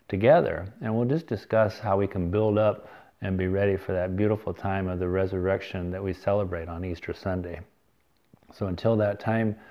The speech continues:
friends, uh, our prayers are for you. And I hope that you pray for us as well, because we're in this fight, the good fight, together,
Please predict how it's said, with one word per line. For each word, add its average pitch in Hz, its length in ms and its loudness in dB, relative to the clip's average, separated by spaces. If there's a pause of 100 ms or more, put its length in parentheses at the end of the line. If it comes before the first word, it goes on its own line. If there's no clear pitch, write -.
(320)
friends, 127 260 8
uh, 123 440 4 (220)
our 135 80 2
prayers 147 300 12
are 110 80 4
for 107 260 2
you. 98 280 -8 (580)
And 113 140 2
I 107 60 6
hope 123 200 6
that 120 180 0
you 113 60 0
pray 107 220 4
for 104 200 0
us 95 240 2
as 92 160 -4
well, 90 440 -4 (360)
because 107 300 0
we're 107 160 4
in 123 180 6
this 117 220 2
fight, 107 320 0 (220)
the 110 80 -2
good 120 200 2
fight, 87 340 -4
together, 90 540 -2